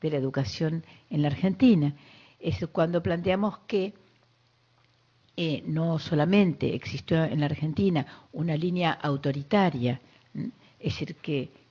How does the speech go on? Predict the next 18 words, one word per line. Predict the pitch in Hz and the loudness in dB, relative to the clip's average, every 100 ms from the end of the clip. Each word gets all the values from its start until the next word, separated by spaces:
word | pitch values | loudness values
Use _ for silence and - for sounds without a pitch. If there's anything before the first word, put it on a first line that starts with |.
| _ - | _ -14
eh, | - 104 - | -8 -8 -6
de, | 127 127 - - | -2 -2 -4 -2
de, | 127 101 | -2 -2
de | 110 139 | -2 0
la | 139 | 2
docencia, | 135 - 233 202 156 - 143 | 0 4 6 6 4 -4 -4
un | 147 | -2
normalismo | 139 143 160 147 | -2 -2 -4 -2
autoritario, | 170 151 139 143 175 170 170 - - - _ | -4 -2 -2 0 0 2 0 -2 -18 -20 _
eh, | - 135 - | -4 -4 -2
convencido | - 156 147 143 165 202 | -2 0 -2 -4 -2 2
de | 170 147 | 2 0
que, | - 165 165 165 - _ | -2 0 -2 -4 -18 _
eh, | - 135 - - | -6 -6 -6 -10
su | - - - 123 - 392 - _ _ | -18 -12 -8 -8 -8 -14 -20 _ _
postura | 151 - - - 214 196 | -8 -8 -8 -2 2 2
de | 151 | 2
superioridad | 143 - - 151 147 139 139 175 180 - | -2 -4 -4 -2 0 -2 0 0 0 -4